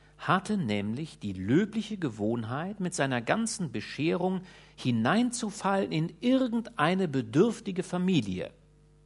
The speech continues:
von der ihm bekannt war, dass muntere Kinder vorhanden waren. Diesmal war die Bescherung den Kindern eines armen Buchbinders bestimmt, namens Lämmerhirt, der für Herrn Peregrinus seit einiger Zeit arbeitete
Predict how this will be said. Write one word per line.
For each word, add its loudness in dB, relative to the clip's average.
von 0
der 4
ihm 0
bekannt 2
war, 4
dass -6
muntere 2
Kinder 2
vorhanden -4
waren. -8
Diesmal -2
war 2
die -8
Bescherung 0
den 0
Kindern 0
eines -4
armen 0
Buchbinders -4
bestimmt, -12
namens -2
Lämmerhirt, -2
der 4
für 0
Herrn -2
Peregrinus -2
seit -4
einiger -2
Zeit -6
arbeitete 2